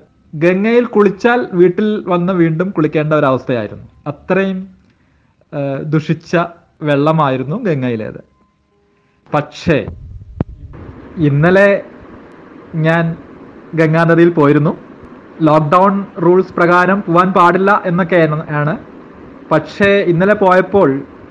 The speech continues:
വളരെയധികം മാറ്റം തോന്നി. മാത്രമല്ല, ഇന്ന് രാവിലെ നാലര, അഞ്ച് മണിക്ക് വീണ്ടും പോയി. വളരെ ശുദ്ധമായ ജലം, വളരെ കുറച്ച് ആൾക്കാർ കുളിക്കുന്നുണ്ട്. ഗംഗ കണ്ടു കഴിഞ്ഞാൽ നമുക്ക് ഓട്ടോമാറ്റിക്കലി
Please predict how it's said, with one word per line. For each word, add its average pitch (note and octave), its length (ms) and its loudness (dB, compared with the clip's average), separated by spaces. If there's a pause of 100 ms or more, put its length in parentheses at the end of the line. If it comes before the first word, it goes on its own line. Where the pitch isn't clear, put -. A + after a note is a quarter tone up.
(220)
വളരെയധികം F3+ 520 2
മാറ്റം E3+ 320 2
തോന്നി. D#3+ 260 0 (840)
മാത്രമല്ല, F#3 540 2
ഇന്ന് F3 240 2
രാവിലെ E3+ 580 4 (680)
നാലര, D#3 360 4
അഞ്ച് F3 340 2
മണിക്ക് F3 300 0
വീണ്ടും D#3+ 360 2
പോയി. D#3 280 0 (1040)
വളരെ E3+ 580 2 (240)
ശുദ്ധമായ F3 500 2
ജലം, E3 280 2 (920)
വളരെ F#3 240 2
കുറച്ച് G#3 380 0
ആൾക്കാർ G3 440 2
കുളിക്കുന്നുണ്ട്. F3 760 0 (720)
ഗംഗ E3+ 220 2
കണ്ടു F#3 300 2
കഴിഞ്ഞാൽ F#3+ 280 2
നമുക്ക് F3 380 0
ഓട്ടോമാറ്റിക്കലി F3 760 2